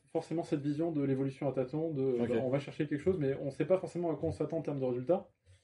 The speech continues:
Speaker 1: Alors que la vision de l'industriel, c'est plutôt, bon, ben là, on se donne deux semaines, dans deux semaines, c'est fini, on a atteint notre objectif, et puis c'est fait. Et en fait, euh, du coup, ça, c'est difficile à gérer, euh, dans la thèse. Donc ça, c'est le premier aspect. L'autre aspect, c'est, euh,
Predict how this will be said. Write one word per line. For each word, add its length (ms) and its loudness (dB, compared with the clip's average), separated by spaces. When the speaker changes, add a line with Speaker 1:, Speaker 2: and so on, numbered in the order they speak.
Speaker 1:
Alors 240 8
que 60 6
la 80 8
vision 180 4
de 60 4
l'industriel, 320 2
c'est 120 4
plutôt, 280 8
bon, 140 2
ben 160 8
là, 120 4
on 80 0
se 100 -6
donne 200 4
deux 100 2
semaines, 240 0
dans 100 0
deux 80 -2
semaines, 200 -2
c'est 120 -4
fini, 360 -2
on 120 -2
a 60 -2
atteint 160 -6
notre 200 -6
objectif, 460 -4
et 40 -2
puis 360 -10
c'est 80 -4
fait. 320 -2
Et 80 0
en 100 0
fait, 260 0
euh, 180 0
du 100 -8
coup, 100 -8
ça, 140 -6
c'est 240 -6
difficile 420 -2
à 60 6
gérer, 280 2
euh, 220 2
dans 140 -4
la 80 -2
thèse. 260 0
Donc 80 -2
ça, 60 4
c'est 120 2
le 40 2
premier 260 4
aspect. 380 0
L'autre 300 4
aspect, 300 0
c'est, 240 8
euh, 340 6